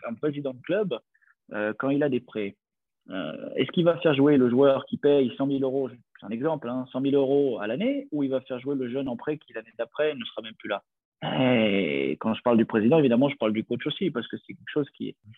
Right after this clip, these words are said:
qui est connecté. Donc, euh, il y a un moment où il faut, je pense, réformer un peu ce système, aider aussi les clubs de série C, de série D qui financièrement vont très, très mal,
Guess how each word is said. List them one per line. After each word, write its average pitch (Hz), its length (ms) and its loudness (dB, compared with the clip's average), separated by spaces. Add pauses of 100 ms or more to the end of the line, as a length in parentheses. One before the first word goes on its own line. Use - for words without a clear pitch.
(140)
qui - 120 0
est 110 60 2
connecté. 135 580 2 (320)
Donc, 160 420 4
euh, 110 460 2
il 113 60 -2
y 123 60 0
a 110 60 0
un 107 40 0
moment 131 240 0
où 170 40 -4
il 131 160 -6
faut, 175 480 -2 (120)
je 123 60 -14
pense, 160 320 -8 (180)
réformer 135 560 -10
un 135 100 -2
peu 156 140 -8
ce 143 160 -10
système, 185 500 4 (200)
aider 139 280 6
aussi 175 300 4
les 151 140 4
clubs 156 300 2
de 123 120 0
série 135 380 -12
C, 156 140 2
de 131 180 -2
série 123 180 0
D 147 160 2
qui - 140 -20
financièrement 139 640 -4
vont 117 220 -10
très, - 140 -4
très - 160 -2
mal, 175 340 0